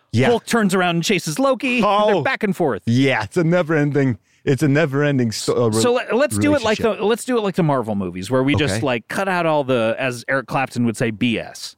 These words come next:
Speaker 1: Who?
Speaker 2: Okay?
Speaker 1: What?
Speaker 2: <laughs> Did
Speaker 1: Okay.
Speaker 2: you, have you ever been to Granite Investments?
Speaker 1: Yes, once.
Speaker 2: Once. One
Speaker 1: Yes.
Speaker 2: time. So a Wyclef.
Speaker 1: Yeah, one time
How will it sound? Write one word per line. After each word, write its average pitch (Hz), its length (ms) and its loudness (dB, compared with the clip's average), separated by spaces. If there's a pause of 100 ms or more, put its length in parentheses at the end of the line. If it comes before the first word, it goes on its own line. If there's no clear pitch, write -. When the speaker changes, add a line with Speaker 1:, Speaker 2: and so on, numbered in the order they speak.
(100)
Speaker 1:
Who? 175 120 4
Speaker 2:
Okay? 143 160 0
Speaker 1:
What? 175 260 0 (280)
Speaker 2:
<laughs> - 1300 -4 (1000)
Did 294 220 2
Speaker 1:
Okay. - 120 -2
Speaker 2:
you, 294 360 0
have 220 180 -2
you 269 180 2
ever 285 480 -2 (200)
been 196 520 2
to 170 160 -2
Granite 120 520 -2
Investments? - 760 -6 (600)
Speaker 1:
Yes, 120 360 -2 (100)
once. 113 500 -2 (400)
Speaker 2:
Once. 165 600 -2
One 220 200 2
Speaker 1:
Yes. 233 60 -4
Speaker 2:
time. 196 200 -2
So 190 260 2
a 196 40 2
Wyclef. 226 540 -4 (300)
Speaker 1:
Yeah, 113 240 2 (120)
one 131 240 2
time 123 520 0